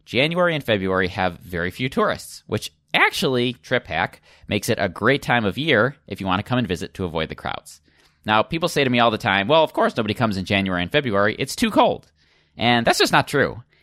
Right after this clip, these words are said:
It's actually not that cold here in D C. The average temperatures in January and February are not below thirty-two or zero Celsius, which means they're not freezing. And lots of cold places get plenty of folks during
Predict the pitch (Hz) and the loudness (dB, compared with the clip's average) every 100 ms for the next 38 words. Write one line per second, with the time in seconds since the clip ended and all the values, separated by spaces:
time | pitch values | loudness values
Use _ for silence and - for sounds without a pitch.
0 | - 131 254 349 247 139 139 139 117 - | -6 0 0 0 -2 2 2 2 0 2
1 | 117 98 101 104 92 92 76 - 50 131 | 0 0 0 -2 0 -4 -6 -10 -14 -12
2 | - 95 139 175 180 - 131 143 - 151 | -2 2 2 2 -4 -4 -4 -4 -4 -2
3 | 127 101 113 113 110 101 - 90 110 117 | -2 -2 -2 -2 -2 -2 -2 -4 -2 0
4 | 120 - 113 131 151 135 120 104 110 101 | 0 0 0 2 2 0 0 0 0 -2
5 | 85 98 - 85 _ - 80 92 82 - | -2 -6 -6 -12 _ -8 -6 -2 -2 -2
6 | 71 - 53 - - - - 101 98 - | -6 -8 -16 -18 -12 -10 -6 -6 -6 -8
7 | - 117 160 139 120 110 - - - _ | -6 -2 -2 -4 -6 -8 -10 -18 -20 _
8 | _ _ _ _ 120 127 127 123 - 110 | _ _ _ _ 0 2 2 -2 -6 2
9 | 156 - 156 131 110 - 104 98 92 85 | 2 2 -2 0 0 0 -2 0 -6 -8
10 | - _ _ _ 101 98 - - 101 98 | -12 _ _ _ -2 -2 -2 -6 -2 -2
11 | 85 95 80 - - 90 85 80 82 | 0 0 0 -8 -6 -4 -4 -6 -10